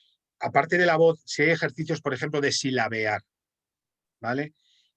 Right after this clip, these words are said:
Los ejercicios de silabear, si lo haces, si los haces con un metrónomo,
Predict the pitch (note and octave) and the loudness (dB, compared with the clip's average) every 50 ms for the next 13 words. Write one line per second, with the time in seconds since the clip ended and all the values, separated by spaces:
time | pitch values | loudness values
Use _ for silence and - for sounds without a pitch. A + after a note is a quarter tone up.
0 | _ _ _ - C3+ C3+ C3+ B2 C3 C#3+ - C#3 - F#3 F3+ G3+ F#3+ F3+ D#3+ - | _ _ _ -8 -4 -2 -2 -2 -2 -4 -6 -4 -4 -4 -2 -2 -2 -2 -2 0
1 | F3+ E3+ E3 D#3+ D#3+ E3 D#3+ - C3 C#3+ - E3+ E3 - E3 - - - C3 B2+ | 2 2 2 2 2 0 0 -2 -4 -4 -4 -4 -6 -6 -8 -8 -8 -6 -6 -4
2 | B2+ - E3 D#3+ E3 - - B2+ C#3 E3 F#3+ F3+ D3+ D3 - E3+ F3 E3 D3 C3 | -4 -4 -4 -4 -4 -6 -4 -4 -4 -2 0 -2 -2 0 0 0 0 2 0 0
3 | B2+ C#3+ D#3+ | -2 -4 -6